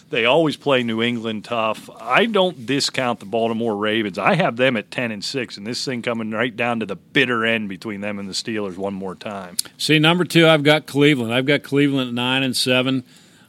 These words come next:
Speaker 2: Um, I, they have a ton of weapons, and, and their defense is still pretty good.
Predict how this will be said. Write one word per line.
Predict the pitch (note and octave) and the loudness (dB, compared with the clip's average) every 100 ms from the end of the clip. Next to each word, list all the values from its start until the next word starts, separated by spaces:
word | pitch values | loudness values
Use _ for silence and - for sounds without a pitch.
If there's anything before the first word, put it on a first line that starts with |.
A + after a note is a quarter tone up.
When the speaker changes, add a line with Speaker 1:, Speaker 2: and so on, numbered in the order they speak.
| - | -6
Speaker 2:
Um, | B2 B2+ B2 B2+ C3+ - - - - _ _ _ - | 0 2 2 -2 -6 -16 -20 -20 -20 _ _ _ -12
I, | B2 | -12
they | A#2+ B2 C3+ | -10 0 2
have | C3+ | 2
a | G#2+ | -2
ton | - E3+ | 0 4
of | F#3 D3 | 6 8
weapons, | D#3+ E3+ F3 E3+ B2+ | 8 6 2 0 -2
and, | C3 | -2
and | B2+ B2 B2+ | -2 -2 -2
their | B2 | -2
defense | A2 G#2+ E3+ E3 E3+ B2+ | -2 2 2 4 0 0
is | |
still | A2 D#3+ D#3+ | -2 0 0
pretty | D#3+ D#3 C#3+ | 0 -2 0
good. | C3+ D3+ D3+ C#3+ | 2 4 4 0